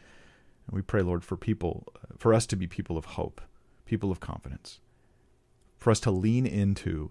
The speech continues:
the fact that our suffering and our trials is producing patience and character and growth and transformation, that goods are coming out of the,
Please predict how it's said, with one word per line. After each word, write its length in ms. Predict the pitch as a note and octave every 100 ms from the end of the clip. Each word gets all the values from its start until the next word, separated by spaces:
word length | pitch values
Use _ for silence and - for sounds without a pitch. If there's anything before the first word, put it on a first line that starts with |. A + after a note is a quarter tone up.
| -
the 100 | G2
fact 540 | - E2+ E2 - -
that 120 | F#2+
our 140 | F2+ E2+
suffering 460 | - F2+ - A2+
and 80 | G2+
our 60 | E2+
trials 540 | - F2+ F#2 G#2 G#2+ -
is 100 | F#2
producing 400 | - F#2+ E2 G2+
patience 440 | - G2 G#2 G#2+ F2+
and 140 | E2+
character 440 | G2 F#2 F#2 G#2+
and 120 | F2+ E2
growth 300 | E2 F2+ E2+
and 80 |
transformation, 760 | E2 E2+ D#2+ F2 D#2 D2+ - - - - - - - _ _ _ _ -
that 320 | G#2 A2 F#2
goods 500 | A2+ B2 G2 E2 -
are 100 | F2+
coming 460 | F2+ - G2+ E2+ D#2
out 120 | D#2 E2
of 140 |
the, 80 | E2+